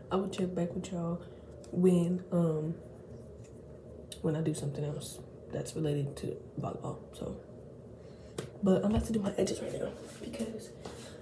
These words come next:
look at my little ponytail. It's huge. Like, I made it look really big. And yeah, I just need to do my edges and I should be good. Okay, it is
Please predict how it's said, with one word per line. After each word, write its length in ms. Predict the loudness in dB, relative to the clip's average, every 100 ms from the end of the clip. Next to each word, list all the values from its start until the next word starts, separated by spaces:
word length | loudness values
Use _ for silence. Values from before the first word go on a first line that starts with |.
| -8
look 140 | -4 0
at 40 |
my 60 | 0
little 160 | 0
ponytail. 560 | 0 2 4 6 6 6
It's 100 | 2
huge. 720 | 2 6 6 6 4 0 -2 -6 -10 -12 -14 -14 -14 0
Like, 360 | 6 6 4 -8 -12 -12 -12 -14 -14 -14 -14 -8
I 40 | 2
made 160 | 4
it 60 | 8
look 180 | 6 8
really 200 | 4 6
big. 380 | 8 8 6 0 -10 -12 -14 -14 -14 -14 -14 -14 -12 -14 -14 -6
And 420 | -2 2 2 2
yeah, 240 | 2 2 4
I 40 |
just 100 | 2
need 200 | 4 4
to 60 | 4
do 100 | 8
my 140 | 8
edges 480 | 8 4 4 4 2 -6 -12 -14 -14 -14 0
and 720 | 4 6 6 6 6 4 2 0 -2 -4 -10 -14 -14 -14 -12 -8 -6 -8 -4
I 60 | 0
should 180 | 2
be 60 | 4
good. 320 | 6 6 4 -4 -4 -2 0 0 -2 -12 -8
Okay, 420 | -6 -4 -4 -6 -6
it 160 | -4 -2
is 360 | 2 2 2